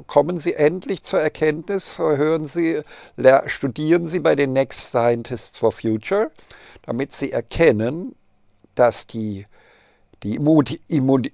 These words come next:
Immunstärke der Menschheit gestärkt werden kann durch Nat-, durch die Erne-, äh, Kombireform Ernährung, Gesundheit und Pflege, durch kerngesunde, naturbelassene Ernährung,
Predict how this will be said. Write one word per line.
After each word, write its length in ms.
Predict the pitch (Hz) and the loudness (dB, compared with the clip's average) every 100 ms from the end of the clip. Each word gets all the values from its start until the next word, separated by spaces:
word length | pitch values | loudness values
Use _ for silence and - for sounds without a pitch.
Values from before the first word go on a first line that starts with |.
| - | -2
Immunstärke 1160 | 135 127 180 226 233 - 147 135 135 135 117 | 2 4 2 2 -4 2 6 8 8 8 4
der 180 | 107 117 | 6 4
Menschheit 800 | 117 175 220 - 131 104 87 - | 4 -2 -4 0 2 2 0 -6
gestärkt 680 | 110 - - 151 156 - - | -10 -6 2 4 4 0 -2
werden 360 | 131 120 113 | 0 0 -4
kann 420 | - 117 104 104 - _ _ _ | -4 -2 -2 -4 -12 _ _ _
durch 360 | 110 104 - - | -4 -4 -6 -14
Nat-, 220 | 107 90 - - _ | -10 -10 -12 -20 _
durch 500 | - 120 110 98 - | -14 -8 -6 -6 -8
die 360 | - 98 92 92 | -10 -8 -6 -8
Erne-, 380 | - 107 143 127 | -8 -8 -6 -2
äh, 360 | 131 120 107 - - - | 2 2 2 -6 -20 0
Kombireform 720 | 143 160 156 143 - 139 127 | 2 4 2 0 2 0 0
Ernährung, 520 | 120 113 117 110 110 | -2 -2 -2 -2 -2
Gesundheit 500 | 101 117 113 104 101 | -6 -4 -4 -2 -4
und 140 | 110 - | -4 -8
Pflege, 380 | 151 156 156 | -2 0 0
durch 220 | 110 107 - - | -2 -6 -8 -2
kerngesunde, 1000 | - 165 175 175 160 147 135 143 143 123 | 4 6 6 0 -2 -4 -2 -2 0 -2
naturbelassene 920 | 113 - 151 135 127 117 - 113 117 | -2 -2 -4 -2 0 0 0 -8 -6
Ernährung, 800 | 127 170 175 165 160 156 151 | -4 -2 -2 0 0 0 -4